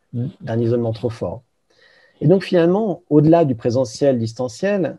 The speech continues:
euh, au-delà du présentiel versus télétravail, c'est cette, finalement cette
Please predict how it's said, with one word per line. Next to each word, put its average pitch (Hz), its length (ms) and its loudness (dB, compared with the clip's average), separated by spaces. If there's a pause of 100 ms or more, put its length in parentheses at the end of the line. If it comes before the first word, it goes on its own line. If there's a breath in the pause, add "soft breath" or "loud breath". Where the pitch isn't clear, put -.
euh, 113 720 -4
au-delà 143 320 0
du 113 120 -4
présentiel 123 520 -2
versus 113 280 -6
télétravail, 147 580 -4 (440 soft breath)
c'est - 100 -10
cette, 170 140 2
finalement 175 280 2
cette - 240 -12